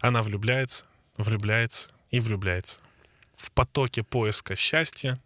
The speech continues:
она находит страдания, начинает принимать страдания как данность, воспринимает его как часть счастья, жертву, которую я отдаю за счастье. И в итоге остается ни с чем.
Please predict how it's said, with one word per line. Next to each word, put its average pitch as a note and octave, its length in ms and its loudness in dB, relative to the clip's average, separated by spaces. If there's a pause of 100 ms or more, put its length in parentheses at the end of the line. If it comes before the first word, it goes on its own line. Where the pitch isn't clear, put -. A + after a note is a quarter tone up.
(220)
она A#2 180 2
находит G2 520 -4
страдания, C3 680 0 (520)
начинает A2+ 420 0
принимать A#2 400 0
страдания G2+ 640 -2
как G#2 240 -4
данность, C#3 540 -2 (280)
воспринимает A#2 680 0
его F#2+ 160 -2
как - 200 -4
часть - 280 0
счастья, B2 680 -2
жертву, B2 500 0
которую C3 380 -2
я B2+ 140 2
отдаю A#2+ 260 -2
за A2+ 140 0
счастье. A2+ 580 -2 (960)
И D3 80 0
в C3+ 80 0
итоге C#3+ 220 -2
остается A#2 340 -6
ни G2+ 40 -2
с - 80 -6
чем. - 240 -10